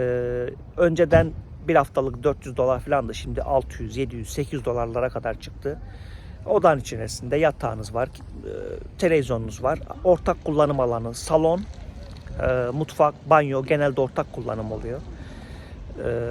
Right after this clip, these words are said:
o tür şekilde kiralayabilirsiniz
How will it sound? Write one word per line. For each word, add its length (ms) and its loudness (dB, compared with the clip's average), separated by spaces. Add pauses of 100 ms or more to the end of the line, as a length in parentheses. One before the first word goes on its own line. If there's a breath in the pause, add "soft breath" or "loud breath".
(960)
o 100 6
tür 520 -2 (180)
şekilde 760 4
kiralayabilirsiniz 1080 2